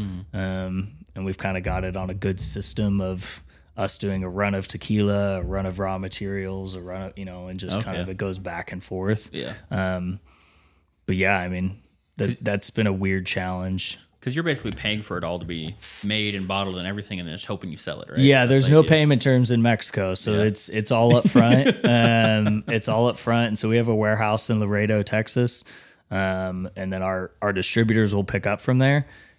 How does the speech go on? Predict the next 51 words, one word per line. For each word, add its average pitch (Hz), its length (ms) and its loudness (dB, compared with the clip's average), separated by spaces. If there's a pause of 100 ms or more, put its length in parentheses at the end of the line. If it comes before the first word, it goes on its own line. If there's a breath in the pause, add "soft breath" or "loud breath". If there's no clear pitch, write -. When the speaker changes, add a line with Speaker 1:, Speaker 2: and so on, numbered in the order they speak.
Speaker 2:
But 101 140 2
yeah, 92 200 2
we 98 180 2 (260)
pay 107 160 4
for 101 120 -2
everything 107 320 2
up 107 120 0
front, 117 340 2 (140)
and 90 100 -10
then 90 60 -8
we 92 100 -2
sit 104 260 -2
on 101 200 2
it. 107 180 2 (400)
Uh, 90 400 -10
we 98 160 -4
don't 120 200 -2
sit 139 200 -2
on 120 180 6
it 113 60 2
long. 107 440 4
Like, 101 200 -2
our 101 100 2
Speaker 1:
Mm-hmm. 104 80 4
Speaker 2:
last 104 560 0
order 107 320 2
came 107 280 2
up, 107 320 -2 (960 soft breath)
I 92 40 -12
don't 90 120 -8
know, 92 220 -6 (100)
thirty 107 240 4
days 107 260 4
ago. 110 240 2
It's 101 120 -2
all 98 140 -4
gone. 107 400 2 (220)
Um, 101 460 -2
Speaker 1:
Oh, 104 160 0
okay. 95 220 -10 (100)
Speaker 2:
so, 98 320 -6
like, 95 200 -6
it, - 260 -2 (400)
it's 104 260 -4
moving 127 300 6
Speaker 1:
Ooh, 117 40 0
yeah. 110 40 -2
Speaker 2:
quick. 117 580 4
Speaker 1:
That's 120 240 2
great. 113 280 4
Speaker 2:
Um, 104 180 0